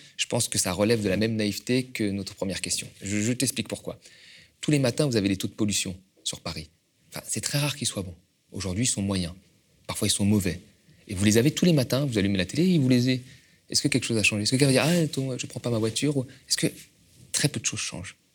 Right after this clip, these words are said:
Les gens acceptent cet état de fait, tu vois. On a les chiffres du giec tous les ans. On nous dit qu'il faut, il faudra trois ans pour que les émissions de C O deux baissent. Ben, on a les chiffres. Est-ce qu'on change ? Non.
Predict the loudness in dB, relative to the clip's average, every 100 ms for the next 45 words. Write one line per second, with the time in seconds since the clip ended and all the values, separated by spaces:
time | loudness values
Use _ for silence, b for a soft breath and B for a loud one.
0 | _ _ -4 0 2 2 0 -2 -4 -6
1 | -10 -10 -12 -18 _ -14 -10 -10 B B
2 | B B B -20 0 4 6 6 4 2
3 | 0 0 0 2 4 4 2 0 2 2
4 | 0 -8 -18 -20 _ 2 4 6 6 4
5 | 4 6 6 2 -4 -4 -4 -4 -2 -2
6 | 2 2 2 -2 -6 -4 -2 0 0 -2
7 | -2 -2 -2 2 4 4 0 -2 -4 -10
8 | b b b b b -10 -10 -10 -4 -2
9 | 0 0 0 -6 -16 b -6 0 2 2
10 | 0 -4 -10 -8 -6